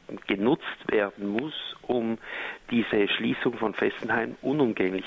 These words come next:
zu machen. Und insofern hat, äh, Ségolène Royal ja nichts anderes gesagt, als dass dieses, äh, dieses Verfahren zur Abschaltung von Fessenheim werde,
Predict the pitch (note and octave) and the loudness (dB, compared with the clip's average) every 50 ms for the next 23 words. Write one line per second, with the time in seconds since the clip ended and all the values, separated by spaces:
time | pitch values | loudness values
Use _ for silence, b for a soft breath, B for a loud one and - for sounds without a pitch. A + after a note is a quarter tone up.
0 | - - - F#2 F#2+ F#2 F#2 - - G#2+ G2 - B B B B B B B B | -6 -6 -4 0 0 0 -2 -2 -6 -8 -10 -10 B B B B B B B B
1 | B B B A#2 A2+ A#2 B2 C3+ D#3 - C#3+ B2 - B2+ A#2 A#2 A#2 G#2+ A#2 A2+ | B B B -2 0 2 2 2 2 0 0 0 0 0 0 0 -2 -2 -2 -4
2 | - - - - - - - B2 A2+ A2+ A2 G#2+ A2 - - - G#2 G#2+ - - | -4 -6 -14 -14 -8 -4 -2 -2 0 0 0 0 0 0 -2 -2 -4 -4 -2 -2
3 | A2+ A#2 G#2+ G#2+ G#2+ G#2+ A2 - G2+ G2+ G#2+ G#2+ G#2 G2+ G2+ G2 - - G2 F#2+ | 0 0 0 0 0 0 -2 0 0 0 0 0 0 0 0 -2 -2 -4 -4 -4
4 | A2 A#2 - - - - A2 G#2+ G#2 - G2 F#2+ - - - F#2 - F#2+ F#2 F#2 | -4 -4 -4 -2 -2 -2 -2 -2 -4 -2 -2 -4 -2 -2 -6 -4 -2 0 0 2
5 | G2 B2+ D#3 - - - _ - - B B B B B B B - - A2+ A2+ | 2 2 0 -2 -8 -18 _ -20 -18 B B B B B B B -2 0 0 -2
6 | - - - A#2 A2 - - - - - - A2+ G#2+ - B2+ B2 - - A#2 G#2 | -2 0 0 0 0 0 -4 -14 -18 -18 -18 -18 -12 -8 -8 -6 -2 -2 -2 -2
7 | - - - - - - B2 A2+ A2+ A2 G#2+ G#2+ G#2 - - - G#2+ - - - | -2 -6 -12 -6 -2 -2 0 2 2 2 2 0 0 -2 -6 -12 -14 -12 -10 -10
8 | A#2+ A2 - - G#2+ - - - - - - G#2+ G2+ G2+ A#2 B2+ C3+ B2+ - - | -8 -8 -6 -6 -4 -2 -2 -2 0 0 0 2 2 2 2 0 -2 -2 -2 -2
9 | - - - - - - A#2 G#2+ G2+ - - G#2 G#2 - A2 G2 - - G#2 A2 | -2 -2 -4 -6 -4 -2 0 -2 -2 -2 -6 -8 -6 -6 -8 -4 -2 0 -2 -2
10 | - - C#3 B2+ A#2+ C3 B2 A#2 A2+ A#2+ A#2 - B B B B B B B B | -2 -2 -2 0 2 2 2 0 0 -2 -4 -6 B B B B B B B B
11 | B A2+ A2+ A2+ A2+ A2 - - A2+ G#2+ G2+ | B 2 2 2 2 0 0 2 2 2 2